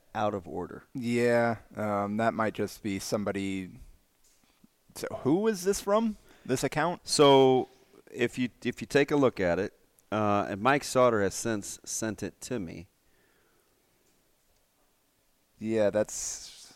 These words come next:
Speaker 1: No, I get it.
Speaker 2: Huh.
Speaker 1: I, but I do know that Wake Forest is in the hunt, so I don't.
Speaker 2: Yeah.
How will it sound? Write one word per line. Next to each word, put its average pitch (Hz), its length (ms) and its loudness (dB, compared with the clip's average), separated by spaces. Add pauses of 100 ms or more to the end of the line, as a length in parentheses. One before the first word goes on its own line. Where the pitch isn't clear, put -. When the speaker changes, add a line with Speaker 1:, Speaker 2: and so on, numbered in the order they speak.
(160)
Speaker 1:
No, 113 160 2
I 123 120 6
get 156 220 2
it. 87 220 -6 (680)
Speaker 2:
Huh. 90 200 -8 (120)
Speaker 1:
I, 131 260 4 (260)
but 165 140 10
I 170 140 12
do 185 300 4
know 165 260 8
that 127 240 4
Wake 139 240 6
Forest 139 480 4
is 123 120 -2
in 127 160 4
the 101 80 0
hunt, 113 300 0
so 117 160 0
I 120 80 8
don't. 139 240 4
Speaker 2:
Yeah. 64 220 -8